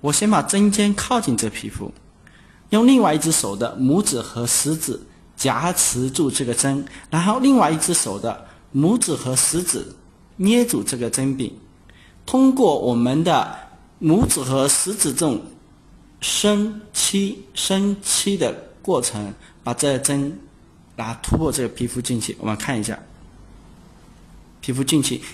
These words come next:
进去以后，我们再根据深浅来进针，往针往里面送。这是一种双手的竞争的方法。这种竞争方法呢，一般破皮的时候，因为非常快，一般不痛。嗯，在五行针灸里面经常使用。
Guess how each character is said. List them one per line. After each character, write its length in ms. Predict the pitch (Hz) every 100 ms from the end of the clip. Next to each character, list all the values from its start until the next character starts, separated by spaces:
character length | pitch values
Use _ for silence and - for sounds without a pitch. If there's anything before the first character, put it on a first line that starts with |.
| -
进 240 | - 302 269
去 240 | - -
以 120 | 107
后， 280 | 117 185 147 - -
我 80 |
们 160 | 139 156
再 200 | 160 247
根 220 | 208 190
据 100 | 185
深 300 | 143 - 175
浅 220 | 180 123 - -
来 120 | 107
进 220 | - 127
针， 300 | - 123 117 - - -
往 220 | 110 113
针 240 | 107 147
往 140 | 143 -
里 60 | 107
面 140 | 113
送。 220 | 117 147 117 - - - - -
这 140 | -
是 140 | 180
一 80 | 147
种 180 | 147 135
双 260 | 127 196 220
手 180 | - 113
的 140 | 110
竞 200 | - 143
争 120 | 127
的 80 | 117
方 280 | - 127 131
法。 220 | 104 - - - - -
这 160 | 254
种 160 | 220 151
竞 160 | 196 180
争 100 | 147
方 260 | 156 156
法 120 | 151
呢， 220 | 113 113 117
一 80 | -
般 260 | 160 170 165 165
破 200 | - 202
皮 220 | - 127
的 120 | 131
时 140 | 123 123
候， 160 | 120
因 140 | 160 147
为 80 | 127
非 160 | 180
常 140 | 175 160
快， 340 | - - 180 - - -
一 80 | 170
般 200 | 170 165
不 140 | 147
痛。 380 | 127 190 131 - - - -
嗯， 380 | - 113 113 110
在 200 | 110 165
五 140 | - 117
行 240 | - 156
针 260 | 180 214 233
灸 280 | 214 120 110
里 120 | 113
面 240 | 110 123 -
经 160 | 151
常 240 | 156 117 107
使 200 | - -
用。 200 | 107